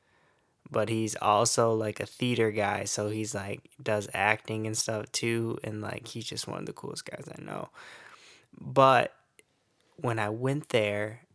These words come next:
uh, he's one of those people that's just like, "If you come to my house for a party, you're gonna eat, you're gonna be full." So he was on the grill making these fire ribs.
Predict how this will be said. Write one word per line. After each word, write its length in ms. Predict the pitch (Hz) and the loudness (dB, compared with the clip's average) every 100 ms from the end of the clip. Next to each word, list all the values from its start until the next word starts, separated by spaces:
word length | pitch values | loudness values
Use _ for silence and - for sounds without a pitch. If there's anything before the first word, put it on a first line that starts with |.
| _ _ _ - | _ _ _ -6
uh, 280 | 110 101 104 | -4 -4 -8
he's 320 | 110 127 127 | -8 -6 -2
one 180 | 120 107 | -2 -2
of 40 | |
those 140 | 101 101 | -4 -6
people 320 | - 107 104 | -8 -8 -6
that's 200 | 104 101 | -6 -8
just 200 | 104 - | -2 -2
like, 220 | 101 - | -4 -12
"If 100 | 120 | -16
you 60 | 113 | -8
come 240 | 131 127 | -4 -2
to 40 | |
my 180 | 127 117 | 2 2
house 260 | 117 110 107 | 2 0 -2
for 120 | 117 | -4
a 60 | 107 | -6
party, 460 | - 104 104 107 - _ _ _ _ _ _ - _ _ _ _ _ _ | -4 -4 -4 -8 -14 _ _ _ _ _ _ -20 _ _ _ _ _ _
you're 160 | 117 | -6
gonna 180 | 104 98 | -6 -6
eat, 360 | - 127 123 - | -2 -2 -2 -6
you're 160 | - 113 | -8 -4
gonna 140 | 104 | -4
be 80 | 101 | -4
full." 540 | - 123 113 107 107 _ _ _ _ _ _ _ _ _ _ _ _ | -2 2 4 4 2 _ _ _ _ _ _ _ _ _ _ _ _
So 400 | - - 117 107 | -6 0 2 2
he 300 | 107 - 139 | -2 -4 -2
was 160 | 131 120 | 0 2
on 200 | 120 113 | 2 0
the 80 | 110 | -2
grill 320 | 117 117 113 | 2 2 2
making 340 | 110 107 110 | 0 -4 -4
these 300 | 107 107 104 | -4 -4 -4
fire 1900 | - - - - - 76 90 98 95 95 87 80 71 67 65 67 65 73 67 | -4 -6 -8 -8 -6 -6 -4 -4 -6 -8 -8 -10 -10 -10 -10 -12 -12 -12 -12
ribs. 680 | 67 60 62 64 - - - | -12 -12 -14 -8 -4 -4 -6